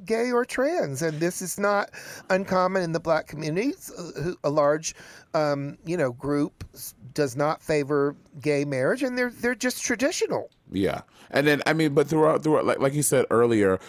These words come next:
Speaker 2: throughout the documentary, it's from, like, honestly,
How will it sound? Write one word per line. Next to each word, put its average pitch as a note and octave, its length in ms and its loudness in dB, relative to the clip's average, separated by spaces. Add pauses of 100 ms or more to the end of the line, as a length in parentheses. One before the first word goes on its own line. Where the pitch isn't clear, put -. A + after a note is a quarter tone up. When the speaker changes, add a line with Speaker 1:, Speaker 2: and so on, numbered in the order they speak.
(160)
Speaker 2:
throughout C3+ 180 4
the A#2+ 60 -2
documentary, F#2+ 760 2
it's E2+ 500 0
from, B2+ 320 -2
like, C#3 200 0
honestly, C#3+ 640 0